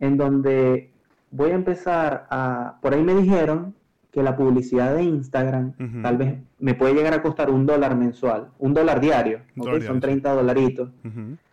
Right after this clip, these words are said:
Speaker 1: Las personas novatas en negocios no, no invierten en publicidad,
Speaker 2: Así es.
Speaker 1: eh, o, o no invierten, en general no invierten. La inversión no, no es parte de su, de su vida diaria.
Speaker 2: Ujú.
Speaker 1: Y cuando les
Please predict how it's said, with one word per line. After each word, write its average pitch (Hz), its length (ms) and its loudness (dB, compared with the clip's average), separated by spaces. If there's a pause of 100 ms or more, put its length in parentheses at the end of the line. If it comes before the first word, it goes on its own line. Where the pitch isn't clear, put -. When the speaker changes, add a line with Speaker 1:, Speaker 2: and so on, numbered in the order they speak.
(640)
Speaker 1:
Las 147 180 -4
personas 165 400 0
novatas 202 460 2
en 196 120 4
negocios 151 520 0
no, 131 440 0
no 135 140 0
invierten 156 460 2
en 147 100 0
publicidad, 139 720 2
Speaker 2:
Así 104 260 -16
es. 95 100 -18
Speaker 1:
eh, 113 360 -14
o, 117 80 -10
o 120 260 -2
no 135 100 2
invierten, 190 540 2
en 131 80 0
general 139 380 0
no 170 80 2
invierten. 139 420 0
La 139 60 2
inversión 143 580 2
no, 160 240 -2
no 151 200 -4
es 156 100 -6
parte 160 360 -2
de 143 140 2
su, 131 300 -2
de 127 120 0
su 127 140 -6
vida 139 220 2
diaria. 120 420 0
Speaker 2:
Ujú. 117 360 -14 (840)
Speaker 1:
Y 208 320 2
cuando 147 360 2
les 123 340 0